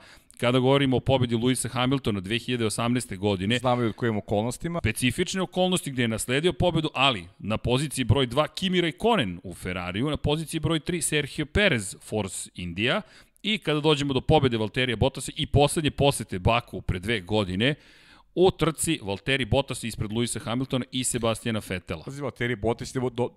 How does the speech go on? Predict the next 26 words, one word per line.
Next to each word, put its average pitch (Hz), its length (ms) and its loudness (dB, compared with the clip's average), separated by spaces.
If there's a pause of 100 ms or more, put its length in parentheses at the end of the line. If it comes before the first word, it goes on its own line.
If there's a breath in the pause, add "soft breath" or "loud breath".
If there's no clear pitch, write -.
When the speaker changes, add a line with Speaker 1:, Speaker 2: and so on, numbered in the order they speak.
Speaker 2:
trebao 127 220 -4
je 120 40 0
dobiti 127 280 -2
tu 131 100 -4
trku 135 300 -4
i 117 40 0
dve 123 160 -2
hiljade 127 220 -2
osamnaeste 127 480 -2
godine. 101 360 -2
Njemu 95 280 -6
je 95 300 -4 (460)
eksplodirao 107 520 -4
pneumatik 107 500 -6
tamo 95 200 -6
u 90 40 -8
finišu 107 380 -6
trke, - 320 -10
tako 101 240 -2
Speaker 1:
Jeste. 104 160 -2
Speaker 2:
je 117 40 -2
Lewis 110 140 -6
Hamilton 110 320 -4
došao 110 260 -4
do 110 60 -4
trijumfa. 113 460 -6